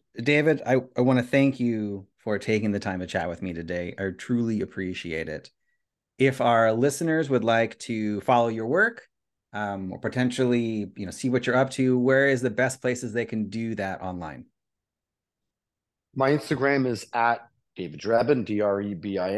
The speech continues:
Speaker 2: N. Same with Twitter, same with TikTok. And I like to not only show the work, but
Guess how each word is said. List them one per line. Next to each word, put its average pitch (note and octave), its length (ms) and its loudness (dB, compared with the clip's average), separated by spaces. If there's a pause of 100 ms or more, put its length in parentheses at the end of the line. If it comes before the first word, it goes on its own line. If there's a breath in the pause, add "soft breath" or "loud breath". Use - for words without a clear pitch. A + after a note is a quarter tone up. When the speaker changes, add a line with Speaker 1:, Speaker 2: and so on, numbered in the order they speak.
(120)
Speaker 2:
N. A3+ 220 -6
Same G#2+ 320 -6
with G2 160 -6 (120)
Twitter, D3+ 480 4
same G#2+ 360 -2
with G2+ 240 -2 (140)
TikTok. F#3+ 640 0 (480 soft breath)
And B2+ 460 2 (100)
I C#3+ 200 6
like C#3+ 420 4 (100)
to A#2+ 540 0 (560 loud breath)
not D3+ 300 4
only D#3 180 2
show F3 440 2
the E3+ 120 0
work, A2 300 -2 (140)
but A#2+ 220 0